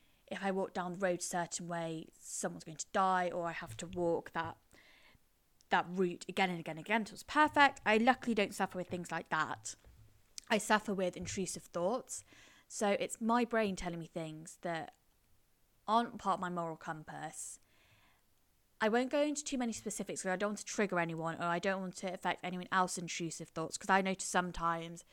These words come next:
if someone talks about their intrusive thoughts, I then will worry and take them on as my own. So I'm not gonna mention too many. I'll just do some very general ones. But, um, a common one, which I didn't even know was intrusive thought, is when you stand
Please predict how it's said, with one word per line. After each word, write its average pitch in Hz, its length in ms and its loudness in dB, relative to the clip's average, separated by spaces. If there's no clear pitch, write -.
if 196 80 -8
someone 196 220 0
talks - 220 -10
about - 160 -8
their 196 160 4
intrusive 180 420 -6
thoughts, 160 380 -8
I 180 200 0
then 175 320 -4
will 180 120 -6
worry 190 380 0
and 277 100 -6
take 196 200 -8
them 190 100 -6
on 185 80 -2
as 175 100 -8
my 170 200 -6
own. 202 400 0
So 185 420 4
I'm 196 120 0
not 262 120 0
gonna 269 160 2
mention 247 320 0
too 202 160 -2
many. 165 160 -4
I'll 165 80 -6
just 202 220 -4
do 214 80 0
some 196 140 -6
very 180 120 0
general 156 380 -6
ones. 151 360 -10
But, 160 360 0
um, 196 580 4
a 214 80 -2
common 302 260 2
one, 185 120 4
which 175 220 -12
I 240 160 8
didn't 226 140 0
even 190 160 2
know 190 100 8
was 214 100 6
intrusive 175 380 0
thought, 170 220 2
is 185 120 -2
when 208 120 4
you 214 80 2
stand 226 680 2